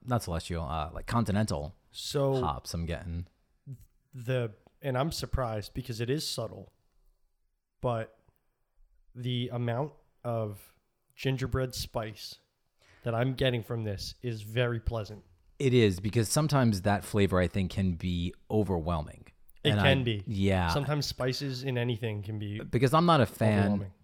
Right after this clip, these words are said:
Speaker 1: I like subtle gingerbread. I like homemade gingerbread
Speaker 2: Same.
Speaker 1: where it's something that's, like, controlled. Like, I don't like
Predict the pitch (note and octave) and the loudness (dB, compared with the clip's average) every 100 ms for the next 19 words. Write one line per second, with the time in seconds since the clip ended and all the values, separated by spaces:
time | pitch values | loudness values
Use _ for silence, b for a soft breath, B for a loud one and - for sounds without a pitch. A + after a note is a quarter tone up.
0 | A#2 A#2+ C3+ B2 G2 - _ _ _ _ | 0 2 4 2 0 -12 _ _ _ _
1 | _ _ _ - - G#2 F2+ E2+ - G#2 | _ _ _ -4 2 4 2 0 -6 -12
2 | F#2+ G2 F2 - - - _ _ _ A#2 | -2 -2 0 -4 -12 -16 _ _ _ 4
3 | B2 C3 - A#2+ A2 A#2 D3 D3+ B2+ C3+ | 4 2 -2 2 4 6 6 4 4 2
4 | C3 A#2 B2 A#2+ A#2 A#2 A2 G#2 G2+ G2 | 4 4 6 6 6 4 4 4 4 4
5 | A#2 G#2 G2+ G2+ G2 - F#2 - - G#2 | 4 4 6 4 2 -2 -4 -4 -4 -4
6 | F2 G#2+ G#2+ A2 A#2+ A2 F#2+ F2+ A2 G2+ | -2 0 2 2 0 -2 -4 -2 -2 2
7 | G2 G2+ A#2 F#2 F2 - - | 2 0 0 0 0 -2 -12